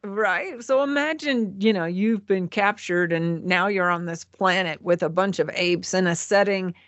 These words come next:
where you've never seen apes before, and you've gotta learn to trust them and their authority, right? It's, that's gonna be difficult. And, you know, I'm not saying that it's impossible. There are plenty of people out there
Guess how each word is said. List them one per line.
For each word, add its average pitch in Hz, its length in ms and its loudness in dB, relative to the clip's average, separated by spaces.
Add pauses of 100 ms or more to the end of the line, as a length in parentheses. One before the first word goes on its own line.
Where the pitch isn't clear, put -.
(180)
where 208 120 4
you've 208 220 0
never 202 280 0
seen 247 420 0
apes 180 360 -4
before, 170 640 0 (540)
and 214 200 0
you've 220 160 0
gotta 190 240 0
learn 196 380 0
to - 120 -10
trust - 480 0
them 165 500 -2
and 170 200 0
their 165 160 2
authority, 160 640 0
right? 165 260 0
It's, - 220 -4
that's - 460 -4
gonna 165 220 2
be 196 200 0
difficult. 202 840 0
And, 165 340 -2 (460)
you 208 120 0
know, 165 300 0 (1200)
I'm 196 120 0
not 214 200 2
saying 202 360 0
that 170 180 2
it's - 220 -6
impossible. 175 1080 -2 (260)
There 175 220 2
are 156 140 -2 (100)
plenty 254 400 0
of 175 100 -4
people 165 320 -2
out 165 240 2
there 156 320 -2